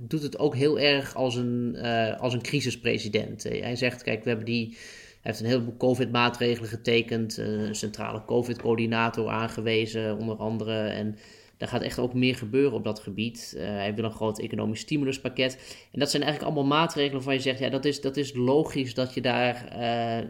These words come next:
als president rap mee aan de slag wil en het dus per decreet doet. Want, eh, een brand moet geblust worden.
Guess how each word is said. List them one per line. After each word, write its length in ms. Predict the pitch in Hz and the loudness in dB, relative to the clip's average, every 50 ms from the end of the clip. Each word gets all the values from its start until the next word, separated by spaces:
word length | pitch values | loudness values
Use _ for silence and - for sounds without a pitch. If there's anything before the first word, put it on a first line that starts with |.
| - - | -8 -6
als 160 | 135 123 - | -6 -6 -4
president 400 | - 131 123 113 120 120 117 107 | 0 0 0 2 2 0 0 0
rap 260 | 120 107 127 135 131 | 0 0 0 0 2
mee 120 | 123 120 113 | 2 0 2
aan 60 | 107 | 0
de 60 | 110 | 0
slag 280 | - - 135 131 127 - | 0 0 0 0 0 0
wil 100 | 123 117 | -2 0
en 120 | 113 113 | 0 2
het 260 | 113 117 110 - - - | 0 0 -2 -4 -4 -4
dus 160 | 123 117 120 | -4 -2 0
per 160 | - 123 117 | 2 2 2
decreet 380 | 104 113 113 - 143 131 127 120 | 2 0 -2 2 4 4 4 2
doet. 140 | 110 104 | 0 -2
Want, 220 | 104 107 110 104 - | -2 -2 -2 -2 -4
eh, 80 | - 104 110 110 101 98 - 117 123 117 - | -6 -6 -6 -6 -6 -6 -6 -4 -2 -2 0
een 120 | 120 117 | 0 0
brand 320 | 110 110 120 123 117 113 | 0 2 2 2 0 0
moet 160 | - 127 120 - | -2 -4 -4 -4
geblust 440 | - 113 104 120 139 139 139 - | -6 -4 0 2 2 2 2 -2
worden. 280 | - 107 110 - - - | -4 -4 -4 -4 -6 -10